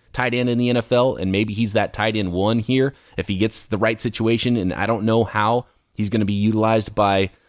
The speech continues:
uh, Bruce Arians in Tampa Bay this year, but he's so physically talented that I'm buying on him all day. But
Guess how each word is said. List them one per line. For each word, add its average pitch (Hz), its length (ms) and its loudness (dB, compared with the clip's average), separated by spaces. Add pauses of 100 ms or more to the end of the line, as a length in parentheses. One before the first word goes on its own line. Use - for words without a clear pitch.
uh, 85 100 -6
Bruce 107 220 -2
Arians 113 540 0 (540)
in 104 100 -2
Tampa 104 300 -4
Bay 92 180 0
this 110 220 -2
year, 123 160 0
but 90 240 -2
he's 139 180 -4
so 135 480 2 (360)
physically 117 400 -2
talented 107 480 -2
that 95 100 0
I'm 104 120 2
buying 113 300 0
on 101 120 2
him 104 180 0
all 95 120 2
day. 98 280 2
But 92 340 -2